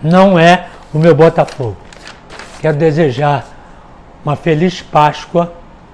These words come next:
né, pra todos os nossos companheiros, nossos inscritos todos, tá certo? E os pêsames, né, à família do Agnaldo Timóteo. Gente da melhor qualidade,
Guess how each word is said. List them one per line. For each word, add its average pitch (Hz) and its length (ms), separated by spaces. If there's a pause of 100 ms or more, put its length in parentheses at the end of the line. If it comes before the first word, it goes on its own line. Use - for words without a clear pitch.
(420)
né, 135 160 (140)
pra 123 120
todos 131 280
os 123 80
nossos 127 240
companheiros, 123 500
nossos 127 380 (520)
inscritos - 640
todos, 160 460 (180)
tá 120 80
certo? 175 440 (1080)
E 160 80
os 170 160
pêsames, 160 880 (1040)
né, 123 240
à 139 100
família 139 680 (560)
do 156 80
Agnaldo 131 800 (340)
Timóteo. 135 500 (720)
Gente 143 360
da 123 160
melhor 143 340
qualidade, 147 580